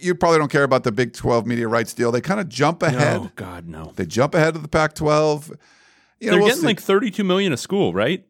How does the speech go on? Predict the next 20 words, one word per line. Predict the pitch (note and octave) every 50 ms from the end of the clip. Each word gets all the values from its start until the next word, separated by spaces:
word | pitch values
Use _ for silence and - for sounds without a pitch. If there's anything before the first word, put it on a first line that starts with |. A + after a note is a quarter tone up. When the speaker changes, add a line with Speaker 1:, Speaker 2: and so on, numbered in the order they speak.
| _ -
Speaker 1:
It, | - D#3+
that's | F3+ F#3 F3 -
not | G#3 G3 -
bad. | A#2+ B2 B2+ A2 C2+ D2 F#2+
Yeah, | A2+ G#2+ G2
like, | G2+ G2+ F#2 -
when | A#2 A2
you | B2+ E3 F3+
lose, | D3 D3+ D#3+ E3 D#3 C#3 -
they're, | - B2+ B2+ A#2+ A#2
Speaker 2:
I'm | C3+
Speaker 1:
they | C3 B2
Speaker 2:
sorry. | C3 A2 F2
Speaker 1:
went, | D#2+ - _ _ _ _ _ _ _ _ _ _ _ _ _ _ _ _ -
what? | - B2+ A#2 -
Speaker 2:
That's | A2+ - -
not | C3+ A#2 -
bad? | - F#2 G2+ C#3+ E3+ F#3 F#3 _ _ _ _ _ _ -
Speaker 1:
Well, | A2+ B2+
they, | B2+ B2+ A#2+ A#2